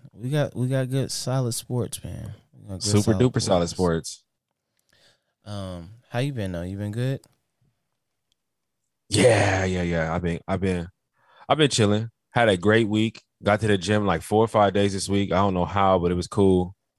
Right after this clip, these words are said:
Speaker 1: Damn.
Speaker 2: Yeah, I'm actually just started my cut too. So I finally got up my weight. I got, I got my weight up to two hundred three pounds.
Speaker 1: Uh-huh.
Speaker 2: So I'm,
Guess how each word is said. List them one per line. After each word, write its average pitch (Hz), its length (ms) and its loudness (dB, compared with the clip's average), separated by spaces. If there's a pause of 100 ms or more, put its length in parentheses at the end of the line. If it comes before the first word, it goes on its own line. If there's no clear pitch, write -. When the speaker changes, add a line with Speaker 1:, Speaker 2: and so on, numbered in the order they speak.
Speaker 1:
Damn. 127 320 -10 (800)
Speaker 2:
Yeah, 107 240 4
I'm 104 100 2
actually 110 260 0
just 101 100 0
started 98 240 4
my 85 140 0
cut 107 300 2
too. 92 320 -2
So 80 320 2
I 82 120 2
finally 104 300 2
got 95 160 4
up 95 200 2 (300)
my 95 80 2
weight. 101 420 4
I 98 100 2
got, 104 260 2
I 104 40 -2
got 117 120 2
my 101 80 2
weight 101 180 2
up 85 60 -4
to 85 60 -8
two 101 220 -2
hundred 90 480 2
three 92 160 0
pounds. 101 520 -2 (380)
Speaker 1:
Uh-huh. 101 300 -2 (200)
Speaker 2:
So 85 340 0 (320)
I'm, 87 300 -2